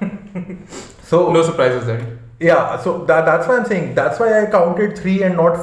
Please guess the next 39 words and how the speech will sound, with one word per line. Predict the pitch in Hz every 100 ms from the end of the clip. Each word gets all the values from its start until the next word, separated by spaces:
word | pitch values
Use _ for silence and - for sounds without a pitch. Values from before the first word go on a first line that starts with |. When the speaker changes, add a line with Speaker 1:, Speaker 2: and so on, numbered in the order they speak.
| -
Speaker 1:
four, | 180 156 190
because | - 202 202 - - - - 151
I, | 170 170
I'm | 175
not | 202 240 240
seeing | 233 226
a |
lot | 180 170 -
of | 185 -
Model | 160 151 175 175
Y | 165 170 170
photographs | 156 151 151 160 160 160
or | 156 139
Model | 139 160
Y | 151 151 156 - - 131 123
gimmicks | 156 156 160
being | 156 156 151
talked | 120 117
about | 131 131 131
on | 127
my | 127 120
Twitter. | 117 107 104 - - 131
Speaker 2:
Okay. | 123 117 110 - - -
So | 202
let's | 226 233
talk | 220
about | 226 220 - - -
what | 143 151
happens | 143 131 139 131
when | 123
Tesla | 123 117 131 127 131
actually | 131 123 - 139 131 120
launches. | 120 117 131 127 - - - - - - -
Speaker 1:
If. | 202 233 - - - -
Speaker 2:
If. | 165 165 - - - - - -
I | 202
think | 240 294 285
they | 196
will. | 165 147 220